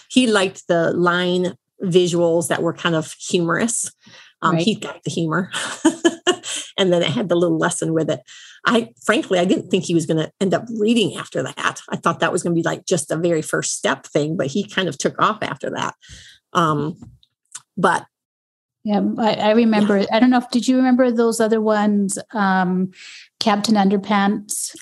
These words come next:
Speaker 1: Yes.
Speaker 2: Um,
Speaker 1: See,
Speaker 2: my kids
Speaker 1: some
Speaker 2: love
Speaker 1: people
Speaker 2: them.
Speaker 1: go, "Oh, I can't believe he wants to read that," but they
Speaker 2: I
Speaker 1: love
Speaker 2: know,
Speaker 1: the
Speaker 2: but
Speaker 1: humor.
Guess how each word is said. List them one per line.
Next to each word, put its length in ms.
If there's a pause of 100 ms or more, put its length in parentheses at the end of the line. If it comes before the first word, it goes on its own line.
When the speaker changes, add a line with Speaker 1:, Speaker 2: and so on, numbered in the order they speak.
(120)
Speaker 1:
Yes. 420 (160)
Speaker 2:
Um, 280
Speaker 1:
See, 60
Speaker 2:
my 140
kids 200
Speaker 1:
some 100
Speaker 2:
love 80
Speaker 1:
people 180
Speaker 2:
them. 120
Speaker 1:
go, 80
"Oh, 420
I 80
can't 240
believe 220
he 60
wants 300
to 100
read 280
that," 240
but 120
they 100
Speaker 2:
I 40
Speaker 1:
love 320
Speaker 2:
know, 100
Speaker 1:
the 100
Speaker 2:
but 80
Speaker 1:
humor. 840